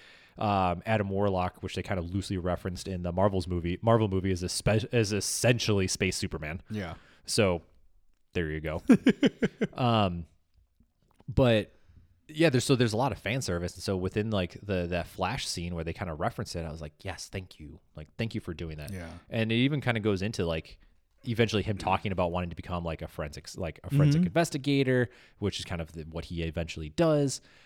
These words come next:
Speaker 1: um, or work in forensics, I should say. Um, and it's, it's awesome, right? And, and then throughout the,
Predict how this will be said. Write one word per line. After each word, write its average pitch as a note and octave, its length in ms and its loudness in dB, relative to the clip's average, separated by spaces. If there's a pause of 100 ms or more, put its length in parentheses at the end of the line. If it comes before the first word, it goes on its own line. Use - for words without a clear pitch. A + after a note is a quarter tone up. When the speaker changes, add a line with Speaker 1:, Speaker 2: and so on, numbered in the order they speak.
(160)
Speaker 1:
um, F#2+ 520 -4
or E2+ 100 -6
work E2+ 180 -6
in E2 100 -10
forensics, E2+ 400 -8
I E2 40 -8
should E2+ 200 -10
say. F2 160 -6 (520)
Um, F2+ 560 -2 (640)
and B2 400 -4
it's, - 440 -6
it's B2 240 2
awesome, F#2 380 2 (140)
right? G#2+ 240 -4
And, A#2 320 -2
and B2 120 0
then A#2+ 100 2
throughout C#3+ 320 2
the, A#2 260 4